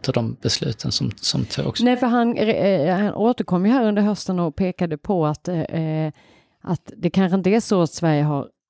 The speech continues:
Speaker 2: alla rätt, för det, ingen har ju rätt i det här. Det är ju,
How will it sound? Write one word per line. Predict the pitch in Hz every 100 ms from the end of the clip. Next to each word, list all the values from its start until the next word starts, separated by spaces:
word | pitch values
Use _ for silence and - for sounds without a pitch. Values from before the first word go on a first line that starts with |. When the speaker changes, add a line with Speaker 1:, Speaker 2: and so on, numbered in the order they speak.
| _ _ -
Speaker 2:
alla | 156 160
rätt, | 170 - - -
för | 151 185
det, | 165 -
ingen | - 220 233 143
har | 233 170
ju | 151
rätt | 165 - 190
i |
det | 220
här. | 135
Det | 165
är | 185
ju, | 170